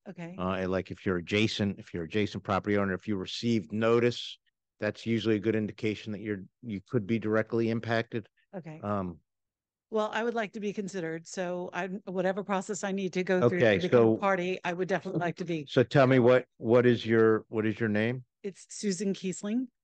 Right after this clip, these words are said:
Speaker 2: Can you spell that?
Speaker 1: K I E, S as in Sam, L I N G.
Speaker 2: Okay. And where, where do you reside?
Speaker 1: I reside in Lyongate.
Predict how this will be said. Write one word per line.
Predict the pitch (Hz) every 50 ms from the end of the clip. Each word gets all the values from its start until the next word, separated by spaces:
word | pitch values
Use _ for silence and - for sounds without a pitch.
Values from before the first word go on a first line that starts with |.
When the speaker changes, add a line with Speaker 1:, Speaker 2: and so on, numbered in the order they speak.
| _ _ _ -
Speaker 2:
Can | 113 110
you | 104
spell | 98 - - 107 104 107
that? | 110 117 127 127 - _ -
Speaker 1:
K | - 214 196 208 -
I | - 208 208 208
E, | 208 208 208 196 202 202 202 -
S | - 190 180 - -
as | 208 175 -
in | 196 180
Sam, | - - - 208 190 190 196 202 214 220
L | - 196 190 202
I | 190 190 190 190
N | 190 185 180
G. | 165 165 175 170 180 208 208 _ _ _ _ _ _ _ _ _ _ _ _ _ _ _ _ _ _ _ _ _ _ _ _ _ _ _ _ _ _ _ _ _ _ _ _ _ _ _ _ _ _ _ _ _ _ _ _ _ _ _ _ _ _ _ _ _ _ _ _ _ _ _ _ _ _ _ _ _ _ _ - -
Speaker 2:
Okay. | 107 - - 113 107 117 127 127 - _ _ _ _ _ _ _ _ -
And | 120 113 113 110 110 117
where, | 131 131 131 131 131 123 120 -
where | 120 120 127 127 120
do | 117
you | 113 117 113
reside? | 104 104 92 98 101 90 85 76 - _ _ _ _ _ _ _ -
Speaker 1:
I | 208 202
reside | 208 202 190 170 175 185 180 185 190 196 180
in | 180 180 175
Lyongate. | 170 160 170 175 180 185 180 214 233 277 277 -